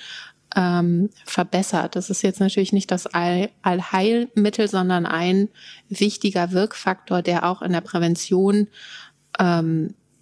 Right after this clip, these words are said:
ja, Berücksichtigung findet in Bezug auf Depressionen und Angststörungen,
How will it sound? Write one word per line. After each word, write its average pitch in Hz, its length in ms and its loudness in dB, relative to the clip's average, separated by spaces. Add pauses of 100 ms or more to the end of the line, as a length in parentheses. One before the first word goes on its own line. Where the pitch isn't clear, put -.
(280)
ja, 190 160 0
Berücksichtigung 185 800 -2
findet 196 580 0
in 180 220 0
Bezug 196 480 -2
auf 165 500 -2
Depressionen 190 960 0
und 170 680 -2 (140)
Angststörungen, 170 1000 0